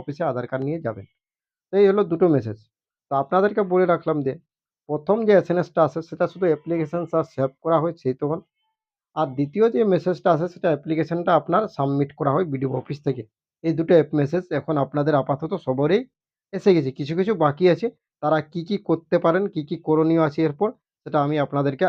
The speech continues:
আরেকবার এই ভিডিওতে রিপিট করলাম। তো আপনারা যারা এখনো পর্যন্ত যাদের মেসেজ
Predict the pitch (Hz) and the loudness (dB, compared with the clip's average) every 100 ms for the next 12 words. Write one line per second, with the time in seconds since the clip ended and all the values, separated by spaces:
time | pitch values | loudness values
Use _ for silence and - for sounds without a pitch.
0 | 156 147 139 151 147 143 135 143 190 170 | 2 2 2 2 0 0 -2 -2 -2 -4
1 | 143 160 - 123 110 104 - _ _ _ | -4 -8 -6 -6 -6 -10 -14 _ _ _
2 | _ _ 127 131 165 180 170 175 165 147 | _ _ -6 -4 0 0 2 2 2 0
3 | - 185 175 165 165 165 156 156 156 143 | -2 -2 0 0 0 0 0 0 -2 -4
4 | 156 | -6